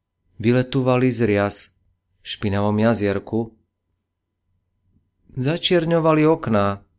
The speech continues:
pokrývali auta i pouličné lampy, lozili po dokoch a obalovali rahná člnov,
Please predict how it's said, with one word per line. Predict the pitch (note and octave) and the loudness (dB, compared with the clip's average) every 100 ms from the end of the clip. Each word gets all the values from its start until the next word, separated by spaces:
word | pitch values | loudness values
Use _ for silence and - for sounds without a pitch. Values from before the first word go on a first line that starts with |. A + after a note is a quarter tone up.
| _ | _
pokrývali | - G2 A2 A2 G#2+ G#2+ A2 | -6 -6 -2 0 2 2 2
auta | A2 G#2+ G#2+ A#2 B2 | 2 2 0 0 0
i | |
pouličné | A#2+ A2+ A2 A2+ - B2 A#2 | -2 0 0 -2 -4 -2 0
lampy, | B2+ C3 C3 F#2+ F2 - _ _ _ _ _ _ _ _ | 0 -2 -2 -6 -6 -16 _ _ _ _ _ _ _ _
lozili | B2 D#3+ D3+ C#3 | -2 -2 0 0
po | C3+ G#2 | 0 -2
dokoch | G#2 A2+ A#2+ A#2 - - _ _ _ _ _ _ E2+ | 0 -2 -2 -2 -4 -20 _ _ _ _ _ _ -8
a | F2 | -6
obalovali | F2+ G2+ G#2+ A2+ A2+ G2 | -2 -2 0 0 0 0
rahná | F#2 F#2+ G2+ G#2 | -2 -2 -4 -4
člnov, | - A2+ F2+ F2+ F2 | -4 -2 -2 -4 -8